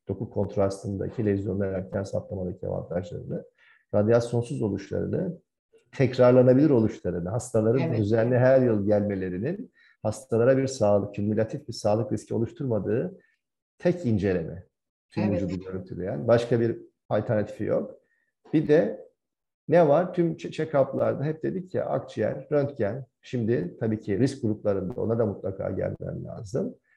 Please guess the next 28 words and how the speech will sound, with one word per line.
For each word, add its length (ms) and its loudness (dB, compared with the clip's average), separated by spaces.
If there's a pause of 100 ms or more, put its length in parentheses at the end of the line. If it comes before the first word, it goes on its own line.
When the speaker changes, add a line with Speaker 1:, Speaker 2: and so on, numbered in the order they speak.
(220)
Speaker 1:
Sigara 440 4
içici 300 0
risk 220 -4
gruplarında 520 -4
mutlaka 540 0
düşük 280 -6
doz 240 -2
toraks 400 0
tomografi, 680 -6 (140)
onun 200 2
da 80 2
yıllık 380 -2 (260)
taraması 640 -6 (180)
öneriliyor. 680 -8
Tıpkı 240 0
mamografi 800 0 (640)
önerildiği 580 2
Speaker 2:
Olduğu 140 -2
Speaker 1:
gibi 180 -4
Speaker 2:
gibi. 160 -8 (120)
Speaker 1:
meme 220 -2
kanserlerinde, 840 -4
erkeklerde 840 0
ve 120 0
daha 200 2
doğrusu 180 -4
sigara 340 -2
içici 440 -10